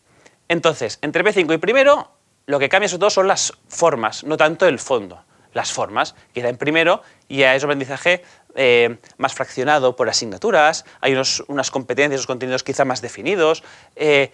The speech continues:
el horario es un poquito más condensado,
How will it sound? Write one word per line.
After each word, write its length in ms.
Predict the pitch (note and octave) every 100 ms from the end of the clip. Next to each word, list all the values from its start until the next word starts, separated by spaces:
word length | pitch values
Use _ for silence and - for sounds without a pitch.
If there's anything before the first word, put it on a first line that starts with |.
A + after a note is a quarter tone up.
| _
el 140 | C#3 C#3+
horario 340 | C3+ C#3 C3
es 60 | A#2+
un 60 |
poquito 240 | B2 A#2+ C3
más 320 | B2+ - - _
condensado, 720 | - A#2 G2+ - G#3+ E3 D#3+